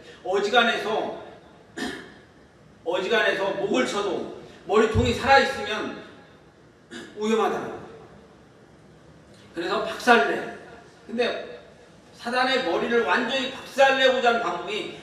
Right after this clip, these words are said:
예수님이 직접 이 땅에 오셔서 십자가에 못 박혀 죽으심으로 우리를 완전히 살리신 방법밖에는 없다는 걸 기억하시기 바랍니다. <clears throat> 실신했다가 다시 깨어난 게 아니라 예수님은 완전히 죽으셨습니다.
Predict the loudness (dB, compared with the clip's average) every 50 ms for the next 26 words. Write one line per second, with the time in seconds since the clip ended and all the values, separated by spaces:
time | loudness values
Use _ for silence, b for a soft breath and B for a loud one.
0 | -16 -6 2 4 4 4 4 2 0 -2 -2 -2 -2 -2 -2 -2 -4 -6 -8 -12
1 | -16 -14 -12 -12 -12 -10 -4 2 4 4 4 2 -2 -6 -4 -2 -2 0 -2 -2
2 | -4 -4 -4 -6 -6 -4 -6 -6 -8 -4 2 4 4 4 4 2 0 -2 0 0
3 | 0 0 0 -2 -4 -6 -6 -6 -4 -4 -4 -4 -4 4 6 6 6 6 4 -2
4 | -4 -6 -10 -12 -12 -12 -10 -10 -8 -8 -8 -4 -2 0 2 2 2 0 -4 -6
5 | -4 -2 -2 0 2 2 2 2 2 0 -6 -8 -8 -6 -6 -4 -4 -6 -6 -2
6 | -2 0 0 0 -2 -2 -4 -4 -2 -2 -2 0 0 -2 -2 -2 -4 -6 -6 -6
7 | -6 -4 -4 -4 -4 -4 -6 -4 -2 -2 -2 0 -2 -4 -6 -6 -8 -8 -8 -8
8 | -6 -6 -8 -10 -10 -12 -12 -14 -14 -12 -14 -14 -14 -14 -18 -20 -20 -20 -20 -20
9 | B B B B B B B B -4 -4 -2 -2 -2 -4 -4 -4 -4 -4 -2 -4
10 | -4 -2 -2 0 0 0 0 -2 0 0 -2 -2 -4 -4 -6 -6 -4 -6 -6 -2
11 | 0 2 2 2 2 0 -2 -4 -4 -4 -6 -6 -6 -6 -8 -10 B B B B
12 | B -4 -4 -4 -2 -4 -6 -8 -8 -6 -6 -4 -2 0 0 2 4 4 4 4
13 | 2 -2 -6 -8 -8 -8 -8 -10 -12 -12 -12 -12 -12 -12 -14 -16 -18